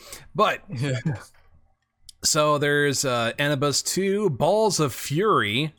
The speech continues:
Speaker 1: I think that was a, that was a ping pong game, wasn't it?
Speaker 2: I
Speaker 1: Uh,
Speaker 2: think
Speaker 1: based off
Speaker 2: so.
Speaker 1: of the movie. Yeah, Bigfoot Collision Course, Brunswick Pro Bowling. So this is what I'm talking about. So the, it's based, it's based around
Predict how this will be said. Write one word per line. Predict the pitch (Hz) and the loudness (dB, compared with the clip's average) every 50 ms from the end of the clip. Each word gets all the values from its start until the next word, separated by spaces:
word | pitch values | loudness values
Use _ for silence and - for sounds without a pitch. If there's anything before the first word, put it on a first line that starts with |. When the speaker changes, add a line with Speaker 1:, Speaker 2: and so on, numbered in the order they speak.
| _ - | _ -12
Speaker 1:
I | - | -8
think | - 233 147 | -6 -6 -4
that | 180 220 | -4 -4
was | 233 165 | -4 -4
a, | - - - _ - | -6 -10 -12 _ -14
that | - - | -10 -6
was | 240 220 | -6 -6
a | 95 85 | -6 -6
ping | - - - 240 269 - | -8 -6 -4 -4 -4 -2
pong | - 113 92 98 | -4 -4 -4 -4
game, | 92 95 95 90 101 | -6 -6 -6 -6 -6
wasn't | 113 127 180 214 | -4 -4 -4 -4
it? | 226 214 - _ _ _ _ - - - - - - - - | -4 -6 -10 _ _ _ _ -20 -20 -20 -20 -20 -20 -14 -8
Speaker 2:
I | - 120 | -4 -2
Speaker 1:
Uh, | 117 | 0
Speaker 2:
think | - 151 | 2 2
Speaker 1:
based | 160 135 - | 2 2 2
off | 170 131 | 0 0
Speaker 2:
so. | 135 | 0
Speaker 1:
of | 135 | -2
the | 127 | -2
movie. | 131 151 160 175 - | 0 0 0 0 0
Yeah, | 170 165 104 107 | 0 0 0 0
Bigfoot | 117 107 208 190 - - 202 202 165 - | 0 0 0 0 0 0 0 0 0 -2
Collision | 139 143 151 185 156 175 185 175 | -2 0 0 0 0 0 -2 -4
Course, | - - 175 180 175 175 175 170 - - | -2 -2 0 0 2 2 0 0 -2 -4
Brunswick | - 127 113 113 127 185 240 247 226 165 196 208 180 - - - | -6 -6 -4 0 2 2 2 2 2 2 2 2 2 0 -4 -10
Pro | - - 185 196 202 196 196 202 | -6 -2 0 0 2 2 2 0
Bowling. | 180 143 110 - 175 220 214 196 185 156 127 101 92 92 - - - - - - | 0 0 0 2 2 4 4 4 4 4 2 0 -4 -8 -10 -14 -16 -20 -14 -4
So | - - 202 180 | 0 2 2 4
this | 170 226 233 254 | 4 2 0 0
is | 240 | 0
what | 233 233 226 | 2 2 2
I'm | 214 190 | 2 2
talking | 233 240 254 233 - 226 208 196 | 0 0 0 -2 -2 -2 -2 0
about. | 170 139 147 135 127 127 | 0 2 2 2 2 2
So | - 180 | 2 0
the, | 165 175 165 180 185 | 0 0 -2 -2 0
it's | 180 175 131 127 | 0 0 0 -2
based, | 127 113 - 160 220 240 233 - - - | -4 -2 -2 0 0 0 -2 -4 -6 -8
it's | - - - - 180 147 - | -12 -12 -8 -4 -4 -4 -4
based | 117 110 147 185 220 - - | -2 -2 0 0 0 0 0
around | 208 196 196 180 170 170 170 165 156 | 0 0 2 2 2 2 2 0 -2